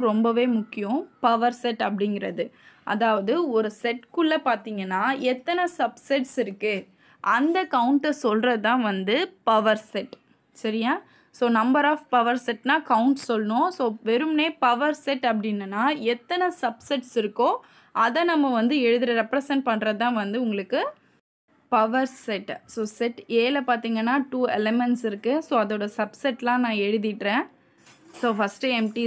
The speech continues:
செட்டு, அப்புறம் டூ மட்டும் இருக்கும், அப்புறம் த்ரீ மட்டும், அப்புறம் டூ கமா த்ரீ. So, இப்போ பார்த்தீங்க அப்படின்னா, இதுதான் வந்து ஏவோட சப்செட் இல்லையா? So, இப்போ இதை எப்படி நம்ம டினோட் பண்ணுவோம்னா, P of A.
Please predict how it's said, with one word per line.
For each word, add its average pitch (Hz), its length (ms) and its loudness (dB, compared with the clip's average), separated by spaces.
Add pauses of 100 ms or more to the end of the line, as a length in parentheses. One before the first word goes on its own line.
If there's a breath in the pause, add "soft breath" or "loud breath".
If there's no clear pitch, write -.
(140)
செட்டு, 226 340 -2 (360)
அப்புறம் 220 380 0
டூ 240 80 0 (160)
மட்டும் 233 280 0
இருக்கும், 262 300 0 (160)
அப்புறம் 220 320 -2
த்ரீ 226 100 0 (140)
மட்டும், 220 360 0
அப்புறம் 269 280 0
டூ 285 80 0 (120)
கமா 208 200 2 (120)
த்ரீ. 202 120 -6 (520 soft breath)
So, - 120 -6
இப்போ 233 120 -2 (140)
பார்த்தீங்க 262 340 2 (100)
அப்படின்னா, 220 420 -2 (160)
இதுதான் 247 380 2
வந்து 214 200 0 (520)
ஏவோட 254 320 4 (200)
சப்செட் 202 500 -6 (180)
இல்லையா? 196 300 0 (400 soft breath)
So, - 60 -2 (120)
இப்போ 190 200 0 (380)
இதை 254 120 -2 (100)
எப்படி 285 260 -4
நம்ம 269 140 2 (120)
டினோட் 233 320 -2
பண்ணுவோம்னா, 185 480 -2 (580 soft breath)
P 269 80 4 (220)
of 285 100 -4 (260)
A. 202 40 2